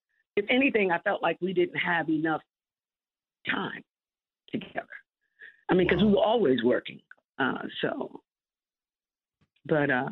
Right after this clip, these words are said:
Speaker 1: it was, you know,
Speaker 2: So you're
Speaker 1: thirty-six.
Speaker 2: perfor-, thirty-six years?
Speaker 1: Yeah, of marriage.
Speaker 2: Wow.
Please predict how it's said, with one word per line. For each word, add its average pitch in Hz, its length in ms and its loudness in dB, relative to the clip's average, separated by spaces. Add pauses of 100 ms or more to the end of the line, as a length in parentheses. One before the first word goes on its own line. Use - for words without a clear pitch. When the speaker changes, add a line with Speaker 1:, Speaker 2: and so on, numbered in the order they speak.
(120)
Speaker 1:
it 175 120 2
was, 208 160 2 (140)
you 370 100 0
know, - 200 0 (640)
Speaker 2:
So 160 120 4
you're 180 240 6
Speaker 1:
thirty-six. 156 260 2
Speaker 2:
perfor-, 170 140 -2 (680)
thirty-six 131 500 2
years? 131 380 0 (560)
Speaker 1:
Yeah, - 180 0 (920)
of 135 100 -8
marriage. 143 280 -2 (880)
Speaker 2:
Wow. 62 480 -10